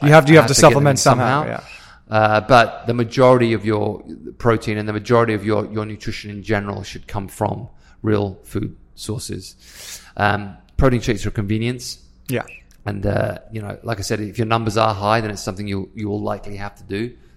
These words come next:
Speaker 2: But as much as you can, try and get that, that, that real food down. Um, uh, medium carbs, medium fats. What do I mean by that? Well,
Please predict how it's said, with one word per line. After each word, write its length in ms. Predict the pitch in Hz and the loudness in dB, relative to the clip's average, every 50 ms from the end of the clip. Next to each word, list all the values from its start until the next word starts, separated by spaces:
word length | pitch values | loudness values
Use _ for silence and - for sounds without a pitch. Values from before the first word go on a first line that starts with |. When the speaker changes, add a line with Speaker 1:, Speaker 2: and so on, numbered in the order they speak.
| _ _ - | _ _ -16
Speaker 2:
But 160 | 101 104 - | -14 -14 -12
as 140 | 107 98 110 | -12 -10 -8
much 220 | 117 117 117 - | -8 -8 -8 -10
as 60 | - | -14
you 60 | 101 | -14
can, 320 | 98 - - 104 98 98 98 | -12 -8 -6 -4 -4 -4 -4
try 140 | - 107 104 | -4 -6 -6
and 80 | 101 | -6
get 140 | 104 101 98 | -6 -8 -8
that, 260 | 98 98 - - - | -8 -10 -10 -12 -12
that, 240 | - - - - - | -12 -12 -12 -10 -10
that 180 | - - - - 107 | -12 -12 -12 -10 -12
real 140 | 104 98 98 | -12 -12 -12
food 300 | - - 104 104 98 92 | -12 -10 -10 -10 -8 -6
down. 360 | 101 101 101 101 98 95 - - - - - - - - - - - - - - | -6 -4 -4 -4 -6 -10 -12 -16 -20 -20 -18 -18 -18 -18 -18 -20 -20 -20 -18 -10
Um, 680 | - 113 110 107 107 107 107 107 107 107 107 104 104 - - - - - - - | -6 -4 -2 -2 -2 -2 -4 -4 -6 -10 -12 -16 -16 -16 -16 -16 -16 -16 -10 -4
uh, 460 | 117 113 113 110 113 110 110 104 101 101 | -2 0 2 2 2 2 2 0 0 -2
medium 260 | 127 139 143 143 135 117 | -2 -2 -2 -2 -2 -2
carbs, 440 | - 131 131 120 120 113 113 - | 2 4 6 6 6 4 2 -2
medium 260 | 120 120 113 113 110 110 | -6 -4 -4 -6 -6 -4
fats. 500 | - - 127 131 135 120 - - - - | 0 2 4 4 4 2 -2 -4 -8 -6
What 100 | 110 107 | -2 -2
do 80 | 110 | -2
I 80 | 110 107 | -2 -2
mean 200 | 110 117 123 120 | -2 -4 -2 2
by 160 | 120 120 117 | 2 2 4
that? 340 | 117 120 120 120 120 120 120 | 4 4 4 4 2 0 0
Well, 400 | 113 113 113 110 110 - - | 2 4 4 4 2 -2 -6